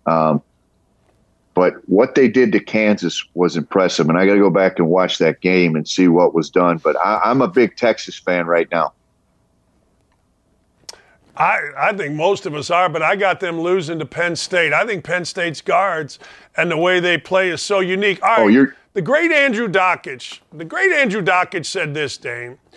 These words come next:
Speaker 2: He said, "Dad, if you really study it, Alabama's great. The rest of the S E C stinks."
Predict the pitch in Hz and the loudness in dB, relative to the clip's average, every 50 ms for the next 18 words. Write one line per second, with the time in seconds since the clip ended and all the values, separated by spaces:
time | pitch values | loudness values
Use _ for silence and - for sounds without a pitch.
0 | - - - _ _ - 220 196 - 247 208 170 277 277 285 277 262 240 185 254 | -20 -20 -20 _ _ -6 -6 -2 0 0 0 2 2 2 2 2 0 -2 -4 -6
1 | 262 302 349 349 285 - - - - 208 190 175 165 151 139 143 151 170 202 226 | -6 -6 -6 -4 -6 -6 -6 -6 -4 -2 -2 -2 -2 -2 -4 -2 0 0 0 0
2 | 208 170 147 175 180 175 165 156 151 131 113 - 170 175 165 160 156 175 156 175 | 0 0 0 0 0 0 0 -2 -6 -8 -6 -4 -2 0 0 -2 -4 -4 -2 -2
3 | 214 254 165 - 214 170 175 175 180 185 165 - 190 165 147 - - 180 170 147 | -2 -2 -2 -2 -2 -2 0 2 2 0 0 -2 -6 -6 -6 -6 -6 -6 -6 -6
4 | 123 - - - - - _ - 156 131 120 101 - - - - - | -6 -8 -8 -8 -10 -8 _ -4 -4 -4 -4 -8 -12 -16 -18 -18 -20